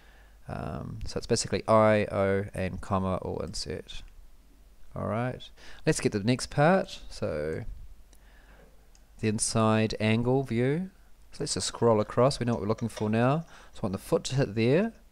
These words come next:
All right, again for finer control, you can use your, your keys. The foot's hit there, so let's set an ins-, in point there.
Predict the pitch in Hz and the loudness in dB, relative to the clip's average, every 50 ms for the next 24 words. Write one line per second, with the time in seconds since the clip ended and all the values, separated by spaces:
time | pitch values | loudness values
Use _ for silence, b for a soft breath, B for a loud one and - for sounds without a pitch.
0 | b b b b b b b - - - - - - - - - - _ - - | b b b b b b b -20 -20 -20 -20 -20 -20 -20 -20 -20 -20 _ -20 -20
1 | - - - - - - _ - - - - - - - - - 123 127 131 - | -20 -20 -20 -20 -20 -20 _ -20 -20 -20 -20 -20 -20 -20 -16 -10 -8 -4 -4 -4
2 | 120 - - 127 113 117 107 - - 120 113 113 - 120 110 - - 120 113 113 | -2 0 0 0 0 0 -2 4 6 8 8 8 6 2 0 2 4 6 6 8
3 | 113 110 107 107 104 - - 107 104 104 104 101 101 - 107 101 98 98 98 101 | 8 6 4 2 0 -2 -2 0 2 2 2 0 0 0 0 2 2 2 2 0
4 | 107 - b b b b b b b b b b b b b - - - - - | -2 -6 b b b b b b b b b b b b b -20 -20 -20 -20 -20
5 | - - - - - - - - - - - - - - b b b b b b | -20 -18 -16 -16 -16 -18 -20 -20 -20 -20 -20 -20 -20 -20 b b b b b b
6 | b b - 101 98 - - - 135 139 135 135 135 135 139 - - - - - | b b -10 -10 -8 -4 0 2 4 6 6 4 4 2 0 -2 -4 -6 -6 -8
7 | - - - - - - - - 101 - - 147 - - - - - - 110 107 | -8 -8 -8 -8 -10 -10 -8 -8 -6 -4 -2 -2 0 0 -2 -2 0 2 4 4
8 | 107 - - 110 - - - - 104 95 - - - - 135 135 135 - - - | 4 2 0 -2 -4 -4 -4 -4 -6 -6 -10 -10 -4 0 0 0 0 0 -4 -6
9 | - - - - - - - - - - - - - - - 131 143 139 - 151 | -8 -10 -16 -20 -20 -20 -20 -20 -20 -20 -20 -20 -4 -2 0 0 0 2 4 4
10 | 147 147 135 131 - 143 147 151 151 147 151 151 | 4 6 4 2 0 2 4 4 4 2 0 -2